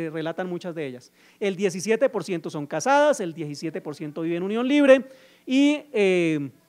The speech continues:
tienen hasta tres personas a cargo cada una de ellas. El setenta y siete por ciento son oriundas de Cali, pero el veintitrés por ciento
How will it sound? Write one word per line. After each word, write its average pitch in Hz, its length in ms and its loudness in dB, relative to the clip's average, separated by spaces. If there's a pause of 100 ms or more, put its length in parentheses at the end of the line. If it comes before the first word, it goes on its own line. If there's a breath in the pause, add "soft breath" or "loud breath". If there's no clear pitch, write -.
(100)
tienen 214 460 2
hasta 175 300 -2
tres 233 260 4
personas 196 480 -4
a 160 40 -8
cargo 160 280 -6
cada 170 260 -2
una 185 220 -4
de 233 100 2
ellas. 151 300 -2 (1000 soft breath)
El 233 120 2
setenta 247 340 2
y 202 40 -2
siete 302 240 -2
por 254 160 2
ciento 294 360 0
son 240 220 2
oriundas 240 380 2
de 247 100 4
Cali, 254 300 4
pero 196 240 2
el 180 80 -2
veintitrés 196 760 0
por 269 200 2
ciento 233 520 0